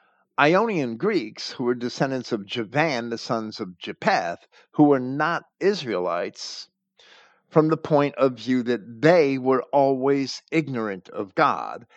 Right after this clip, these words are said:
And they are the men that Solomon speaks of here. Solomon is describing the origins of idolatry here, and those men were not Israelites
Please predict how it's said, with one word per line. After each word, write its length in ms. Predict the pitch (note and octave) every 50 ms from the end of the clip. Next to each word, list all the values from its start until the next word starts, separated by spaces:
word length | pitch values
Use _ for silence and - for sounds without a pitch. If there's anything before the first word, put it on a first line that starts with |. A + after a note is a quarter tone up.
| _ _ -
And 240 | - D#3+ E3 E3
they 140 | F#3 A#3+ C#4+
are 100 | C4 G#3
the 140 | D#3+ C#3+ B2+
men 240 | A2+ C3 C3 C3+ C#3
that 160 | C3+ C3 -
Solomon 580 | - - - C3+ D3 E3 D#3 C#3+ C3 B2+ A#2+ A#2
speaks 380 | - - - B2 A#2 - -
of 140 | B2+ A2+ G2+
here. 440 | - G3+ C#4 B3 D#3 F#2+ F#2 G2+ - _ - - _ -
Solomon 640 | - - - E3 G3 G3 G3 F#3+ F3+ F3 E3+ D3 -
is 640 | - D3 D3 D3 C#3+ C#3 C3 B2+ - - - - - _ - B2+
describing 800 | A#2 C#3+ C3 - - - - F3+ G#3 G3+ F3+ D3+ D#3 C#3+ C#3
the 180 | C3+ C3+ C3 - - -
origins 840 | - D3+ F#3 G#3 G#3 G3 F3+ D3 - D3+ C#3 C3 B2+ B2 A#2+ - - - -
of 140 | B2+ B2 A#2
idolatry 840 | A#2 A2+ A#2+ A2+ G2+ D3 D#3 G3+ B3+ B3 A3 F3 - - B2 G#2+ -
here, 420 | - G#2+ G2 E2 D2 D2+ G#2+ C3 _ _ _ _ - - _ _ _ _ -
and 340 | C3+ C#3 C3+ C#3 C3+ B2+ A#2+
those 380 | D3+ E3 E3+ E3 D3+ - -
men 420 | A#2+ B2 A2+ G#2 G#2 G2+ A2 B2 B2 - _ -
were 180 | B2+ B2+ B2+
not 300 | B2 B2 A#2+ A#2+ A2+ - _ -
Israelites 1120 | - G3 B3 - - C#3 G#2 E2 E2 D#2+ C2+ B1+ G#2+ C#3+ - - - - - - - -